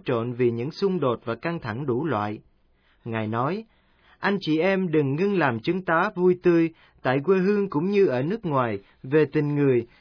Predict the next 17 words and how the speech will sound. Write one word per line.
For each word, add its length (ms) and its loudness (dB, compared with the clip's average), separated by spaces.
nhất 200 0
là 220 2
đối 200 2
với 240 2
những 180 -2
người 220 0
túng 220 -2
thiếu 320 0
và 140 0
kém 320 -4
may 180 0
mắn 240 -2
nhất." 160 -4
Cuối 220 2
bài 240 2
diễn 220 -4
văn, 300 0